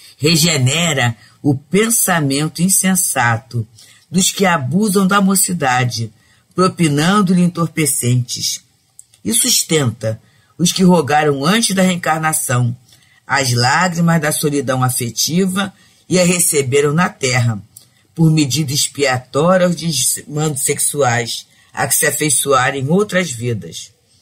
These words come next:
e que muitas vezes sucumbem de inanição e desalento em cativeiro familiar,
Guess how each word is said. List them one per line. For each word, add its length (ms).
e 120
que 120
muitas 460
vezes 580
sucumbem 840
de 280
inanição 720
e 20
desalento 840
em 120
cativeiro 600
familiar, 920